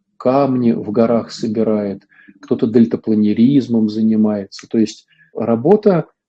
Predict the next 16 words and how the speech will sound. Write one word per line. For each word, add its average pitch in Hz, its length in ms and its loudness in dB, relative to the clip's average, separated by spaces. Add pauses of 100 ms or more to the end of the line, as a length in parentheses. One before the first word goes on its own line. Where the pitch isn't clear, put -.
кото-, 139 400 0
ну, 139 100 0
хобби, 165 380 2
которое 135 420 2
полностью 139 960 2 (180)
другое, 113 720 0 (760)
чтобы 117 460 -4
вот 113 260 0
уйти 131 360 -2
куда-то 120 720 -2 (380)
и 117 80 -8
там 156 280 -4
сделать 113 440 0
так. - 320 -10
И 120 100 0
вот 135 220 2